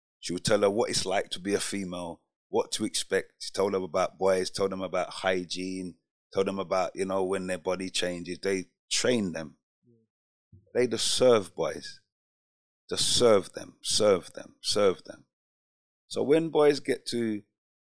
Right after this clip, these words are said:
Speaker 1: a certain age and they're told now to man up, they've not been trained to man up.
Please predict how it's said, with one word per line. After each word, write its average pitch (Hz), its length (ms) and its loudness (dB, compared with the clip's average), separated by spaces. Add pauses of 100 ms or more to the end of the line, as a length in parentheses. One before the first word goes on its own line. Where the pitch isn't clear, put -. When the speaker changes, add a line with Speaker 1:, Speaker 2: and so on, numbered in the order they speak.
(100)
Speaker 1:
a - 60 -14
certain - 420 2
age 101 460 -4 (680)
and 104 160 -6
they're 107 80 4
told 123 360 2
now 113 220 -2
to - 160 -8
man 113 280 2
up, 95 220 -2 (300)
they've 131 200 2
not 139 280 -2
been 117 300 -6
trained 113 580 0
to - 100 -14
man 87 220 -10
up. - 120 -14